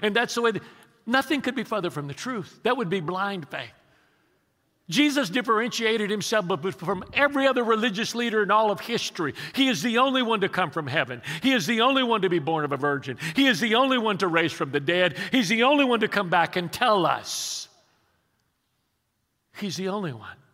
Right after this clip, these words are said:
So it's not blind faith. But you know what happens? Why is Zechariah looking at an angel asking for a sign?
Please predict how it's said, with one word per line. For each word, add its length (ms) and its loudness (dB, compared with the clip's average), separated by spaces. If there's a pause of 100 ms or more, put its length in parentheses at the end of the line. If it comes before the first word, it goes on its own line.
(1900)
So 220 2
it's 200 0
not 460 2
blind 560 2
faith. 400 -2 (320)
But 160 -8
you 80 -6
know 80 -4
what 100 -2
happens? 540 -6 (760)
Why 220 2
is 200 -2
Zechariah 760 -2
looking 460 -4
at 80 -4
an 180 -12
angel 540 -8
asking 480 -6
for 220 -12
a 40 -14
sign? 400 -12